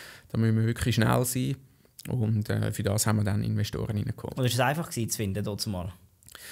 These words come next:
Speaker 1: Ja, also wir haben natürlich, ich meine, in der ersten Runde haben wir, äh, ich glaub, zweihunderttausend Franken
Speaker 2: Mhm.
Speaker 1: geraced und, und das von Friends and Family.
Speaker 2: Ja.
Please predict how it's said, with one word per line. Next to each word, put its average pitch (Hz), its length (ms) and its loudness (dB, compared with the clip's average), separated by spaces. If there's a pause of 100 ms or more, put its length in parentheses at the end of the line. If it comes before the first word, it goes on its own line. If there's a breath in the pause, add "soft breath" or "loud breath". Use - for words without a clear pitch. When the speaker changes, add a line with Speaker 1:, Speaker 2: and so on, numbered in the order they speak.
(420 loud breath)
Speaker 1:
Ja, 135 520 12
also 131 320 8
wir 120 100 12
haben 131 100 8
natürlich, 123 400 6 (120)
ich - 80 -4
meine, 113 240 8
in 107 40 6
der 107 120 6
ersten 113 260 4
Runde 110 420 4
haben 104 140 4
wir, 104 120 4
äh, 104 880 0
ich - 80 -12
glaub, - 220 -4
zweihunderttausend 110 680 2
Franken - 340 0
Speaker 2:
Mhm. 104 40 -2
Speaker 1:
geraced 107 400 6
und, 104 260 2
und 107 240 2
das 104 160 4
von 110 100 0
Friends 107 320 4
and 107 80 2
Family. 110 400 6 (220 loud breath)
Speaker 2:
Ja. 113 160 -4